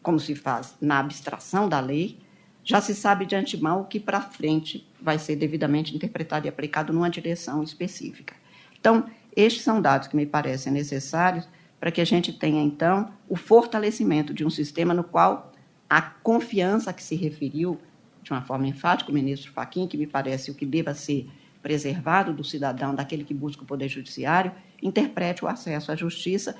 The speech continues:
e tenha a segurança, a tão falada e tantas vezes repetida segurança jurídica, quer dizer, a segurança de ter direito, a segurança de ter acesso a mecanismos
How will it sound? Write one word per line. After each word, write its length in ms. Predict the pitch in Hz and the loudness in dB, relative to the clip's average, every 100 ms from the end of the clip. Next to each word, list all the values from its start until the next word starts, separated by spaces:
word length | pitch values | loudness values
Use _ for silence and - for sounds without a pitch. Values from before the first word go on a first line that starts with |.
| - | -8
e 80 | 202 | -6
tenha 260 | - 180 180 | 0 2 0
a 40 | |
segurança, 800 | - 196 202 180 165 - - - - - _ _ - _ _ | -2 -2 2 2 2 0 -6 -14 -20 -20 _ _ -20 _ _
a 100 | - | -10
tão 400 | - - 202 202 - - _ | -4 2 4 2 -4 -20 _
falada 580 | - - 151 147 165 143 | -4 4 6 8 8 4
e 40 | |
tantas 400 | 147 160 156 151 | -2 -4 -4 -4
vezes 240 | 160 151 143 | -2 -4 -2
repetida 420 | 151 143 160 156 | -4 -4 -2 -2
segurança 480 | 156 156 151 156 165 | -2 0 0 0 0
jurídica, 400 | 165 131 113 - | -2 -4 -6 -8
quer 120 | - 120 | -6 -6
dizer, 300 | - 123 - - - - | -6 -8 -10 -20 -18 -8
a 100 | 151 | -6
segurança 540 | 175 147 151 143 131 | -2 0 2 0 -4
de 200 | 123 131 - _ | -8 -10 -12 _
ter 240 | - 202 220 | 8 8 8
direito, 540 | 151 147 185 240 - - | 2 2 2 0 -4 -2
a 100 | 170 | -2
segurança 720 | - 185 160 165 147 - - - | 0 -2 0 2 0 -4 -14 -14
de 120 | - 147 | -10 -2
ter 200 | 170 139 | 0 2
acesso 800 | 127 - - 202 226 - 147 147 - - | 0 -4 2 4 4 2 -4 -4 -6 2
a 60 | |
mecanismos 880 | 156 156 147 135 170 226 226 220 | 2 2 2 2 4 4 2 0